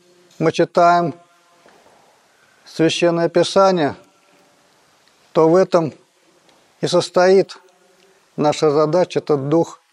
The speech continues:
стяжать. Самое главное — найти путь в Царство Небесное.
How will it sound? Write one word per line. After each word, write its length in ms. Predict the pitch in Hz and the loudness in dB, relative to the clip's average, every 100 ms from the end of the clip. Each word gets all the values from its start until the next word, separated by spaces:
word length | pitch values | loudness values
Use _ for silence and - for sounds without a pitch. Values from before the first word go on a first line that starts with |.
| _ _ _ _ _ _ - | _ _ _ _ _ _ -20
стяжать. 720 | - 165 165 165 143 - - _ _ _ _ _ _ _ _ _ _ _ _ _ _ | -4 0 2 2 2 -2 -16 _ _ _ _ _ _ _ _ _ _ _ _ _ _
Самое 400 | - 165 156 156 | -4 0 2 2
главное — 440 | 151 175 196 175 151 | 2 2 2 0 -2
найти 440 | 151 147 170 165 127 _ _ _ _ _ _ _ _ _ | -2 -2 0 -2 -2 _ _ _ _ _ _ _ _ _
путь 380 | - 175 185 - _ _ _ _ _ _ _ _ _ _ _ _ | 0 0 0 -6 _ _ _ _ _ _ _ _ _ _ _ _
в 60 | |
Царство 480 | - 160 175 - 165 | -2 2 2 2 -4
Небесное. 680 | 160 160 156 135 - 131 | -2 0 0 -2 -6 -14